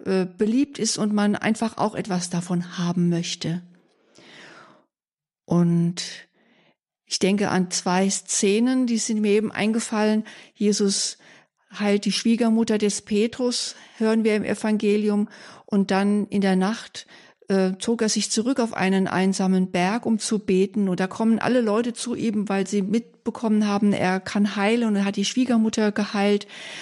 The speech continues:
Vielleicht kann er uns auch helfen. Also man lässt ihn nicht in Ruhe. Genauso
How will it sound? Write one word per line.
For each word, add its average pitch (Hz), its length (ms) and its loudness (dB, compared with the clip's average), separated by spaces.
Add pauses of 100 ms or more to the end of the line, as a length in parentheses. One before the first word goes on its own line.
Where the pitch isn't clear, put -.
(200)
Vielleicht 202 320 2
kann 220 140 0
er 214 80 0
uns - 180 -2
auch - 280 -2
helfen. 214 340 0
Also 202 240 0
man 202 200 2
lässt 226 300 0
ihn 208 180 0
nicht 208 280 0
in 208 180 2
Ruhe. 214 380 2
Genauso 202 560 0